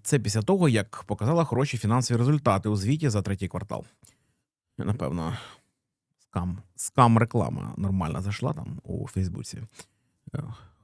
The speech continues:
хороше, що вже можна і лотереї там уже толкать, е, не знаю, там, піраміди якісь фінансові.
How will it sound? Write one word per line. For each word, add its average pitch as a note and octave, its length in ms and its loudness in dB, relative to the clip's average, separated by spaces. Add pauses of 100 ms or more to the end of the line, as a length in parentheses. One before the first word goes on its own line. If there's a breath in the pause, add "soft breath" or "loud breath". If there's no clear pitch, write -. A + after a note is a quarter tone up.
(120)
хороше, F#3 300 0
що C3+ 220 -2
вже C3+ 180 2
можна B2+ 400 2
і A2+ 280 2
лотереї A2 600 2
там A2+ 220 -2
уже G2+ 500 -4 (420)
толкать, - 600 -6
е, B1+ 280 -10 (840)
не G2 60 -4
знаю, E2 400 -10
там, - 100 -14 (320)
піраміди G#2 440 2
якісь - 220 -8
фінансові. F2+ 560 -4